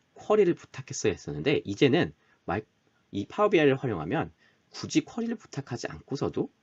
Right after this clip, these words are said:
스스로 데이터 연결해서 손쉽게 쿼리를 짤 수 있습니다. 따라서 비아이의 효율성을 극대화시키는, 음, 소프트웨어라고 할 수 있습니다.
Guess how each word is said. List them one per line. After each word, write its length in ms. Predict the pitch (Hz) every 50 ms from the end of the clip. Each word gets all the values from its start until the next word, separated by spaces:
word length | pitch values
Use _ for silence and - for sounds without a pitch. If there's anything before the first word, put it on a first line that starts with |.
| _ _
스스로 460 | - - - - - 214 214 214 - - _ _ _ _ _ _ _ _ _ _ _ _ _ _ _
데이터 320 | - 107 113 117 - 143 123
연결해서 640 | - 82 95 98 117 110 - - - 147 220 302 _ _ _
손쉽게 500 | - - 262 269 - - - - 127 175
쿼리를 360 | - - 170 156 147 143 151
짤 160 | - 196 196 208
수 100 | - -
있습니다. 460 | - - 160 151 139 - - - - _ _ _ _ _ _ _
따라서 440 | - 147 139 123 110 165 214 294 302 _ _ -
비아이의 600 | - - 101 110 135 147 143 117 92 104 139 165 -
효율성을 460 | - 190 175 - - 85 98 160 285 - _
극대화시키는, 800 | - - _ _ - 131 120 107 - - - - - 101 151 294 - _ _ _ _ _ _ - -
음, 200 | 104 87 82 80 - _ _ _ -
소프트웨어라고 720 | - 165 - - - - 95 80 78 73 - 156 277 - _ _ _ _ _ _ -
할 140 | - 117 139
수 100 | - 110
있습니다. 460 | - - - - - - - -